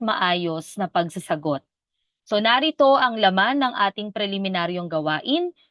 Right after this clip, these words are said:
Tutumbas ito ng forty points katulad ng preliminaryong pagsusulit.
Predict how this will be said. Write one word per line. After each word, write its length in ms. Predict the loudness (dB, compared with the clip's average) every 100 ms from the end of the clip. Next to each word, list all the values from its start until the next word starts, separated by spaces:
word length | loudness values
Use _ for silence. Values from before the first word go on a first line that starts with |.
| _
Tutumbas 480 | 0 2 4 4 2
ito 320 | -2 0 2
ng 320 | 2 0 -4 0
forty 320 | 2 2 -2 -2
points 560 | 0 0 -2 -10 -8
katulad 560 | -6 -2 0 4 2 2
ng 160 | -4
preliminaryong 960 | -2 -4 -2 -4 -2 -2 -2 -4 -6 -2
pagsusulit. 800 | -2 -2 -6 -8 -6 -4 -4 -6